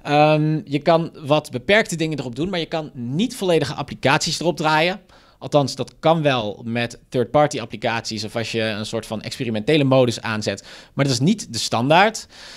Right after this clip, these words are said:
Ehm, nou ja, daar had ik misschien wat kleine upgrades gehoopt. Die zijn er niet. Maar de andere vlakken die wel echt geüpgrade zijn, die zijn zeker ook belangrijk.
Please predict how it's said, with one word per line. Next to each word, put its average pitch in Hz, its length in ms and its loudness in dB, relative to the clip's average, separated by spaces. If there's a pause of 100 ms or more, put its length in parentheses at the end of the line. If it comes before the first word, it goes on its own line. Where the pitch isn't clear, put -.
(220)
Ehm, 160 300 4
nou 160 180 -6
ja, 139 160 -2
daar 160 240 0
had 165 120 0
ik 143 60 -8
misschien 143 240 -8
wat 135 180 -8
kleine 135 320 -6
upgrades 107 320 -6
gehoopt. 120 600 2
Die 143 120 -4
zijn 143 260 0
er 143 60 -4
niet. 139 380 -6
Maar 139 640 0 (140)
de 143 240 -2 (160)
andere 180 280 0
vlakken 180 460 0 (100)
die 120 240 -4
wel 120 240 2
echt - 280 -4
geüpgrade 139 440 -2
zijn, 139 200 -2
die 143 100 -2
zijn 139 200 -2
zeker 139 360 2
ook 147 200 0
belangrijk. 120 600 0